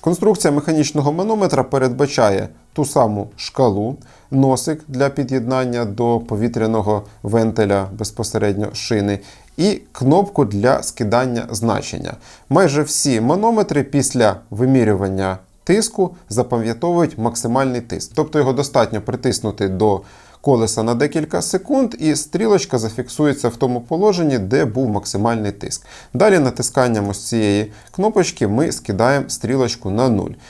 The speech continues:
Якщо тиск високий, ми можемо його стравити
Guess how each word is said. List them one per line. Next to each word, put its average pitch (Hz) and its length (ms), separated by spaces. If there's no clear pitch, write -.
Якщо 156 400
тиск 165 440
високий, 175 720
ми 151 200
можемо 110 500
його 101 300
стравити 110 640